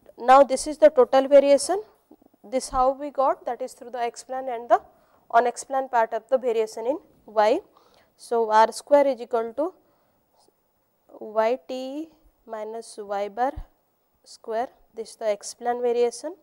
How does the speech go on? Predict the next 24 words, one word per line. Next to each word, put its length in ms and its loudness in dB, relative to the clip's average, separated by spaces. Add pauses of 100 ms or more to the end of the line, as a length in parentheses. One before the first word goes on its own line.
(720)
and 380 -12
Y 340 -4
t 240 -14 (280)
minus 640 -18
Y 220 -10
bar, 280 -6 (520)
this 200 -18
is 160 -16
the 160 -2 (400)
total, 360 -2 (500)
uh, 420 -20
variation. 520 -6 (800)
So, 540 -4
this 240 -2
value 380 4
of 260 4
R 220 6
square, 360 4
once 380 2
we 120 -4
get 320 2
the 120 2
value 360 0
of 180 4